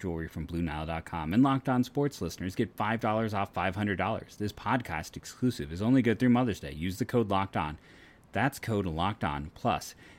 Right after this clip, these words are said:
every order is insured, ships free, and arrives in discreet packaging that won't give away what's inside. Shop stress-free and find your forever piece. Go to Blue Nile dot com today.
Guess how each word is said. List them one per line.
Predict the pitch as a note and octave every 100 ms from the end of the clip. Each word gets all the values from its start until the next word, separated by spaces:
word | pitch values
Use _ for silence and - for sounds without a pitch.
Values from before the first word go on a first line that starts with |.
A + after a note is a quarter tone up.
| -
every | G2 C3+ B2
order | G#2 G2
is | F#2+ G#2
insured, | C3+ B2 G#2+ E2+ D#2 E2 - - -
ships | - A2+ - - - -
free, | - B2+ A2 D#2
and | C#2+ G2
arrives | A2 G#2
in | A2
discreet | G#2 - C3
packaging | A#2+ B2+ - F#2
that | G#2
won't | B2 C3+
give | C3 B2
away | B2+ B2+
what's | A#2 A#2
inside. | A#2+ B2 G2+ D2+
Shop | - E3 -
stress-free | - C3+ C3 - G2+ G2
and | G2+ D#2+
find | E2+ F#2
your | F#2+
forever | - D#2+ E2
piece. | - D2 -
Go | E3
to | C#3
Blue | A2+ A#2
Nile | G2 F2+
dot | F#2 G#2+ C3
com | - F#2 E2+ F2 -
today. | - G2 G2+ G#2+ F#2 D2